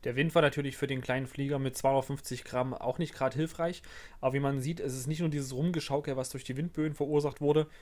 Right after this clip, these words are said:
sondern auch immer wieder so ein kleines, scharfes Twitchen, was er drin hat, weil der Pit-Controller halt einfach übersteuert hat.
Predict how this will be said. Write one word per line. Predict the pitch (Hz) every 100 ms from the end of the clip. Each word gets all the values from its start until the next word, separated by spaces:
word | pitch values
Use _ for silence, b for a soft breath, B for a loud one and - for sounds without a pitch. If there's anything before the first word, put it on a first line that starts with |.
| B B - - - - -
sondern | - 151 143
auch | 131
immer | 165 151
wieder | 151 135
so |
ein | 131 131
kleines, | - 143 139 -
scharfes | - 156 147 151 - -
Twitchen, | - 180 190 - 139
was | 131
er | 127
drin | 131 131
hat, | 135 - - B B B - - - - - - - - -
weil | 147
der | 143
Pit-Controller | 170 - 147 - 156 135
halt | 139
einfach | 135 143 127 -
übersteuert | 151 139 - 131 120
hat. | 107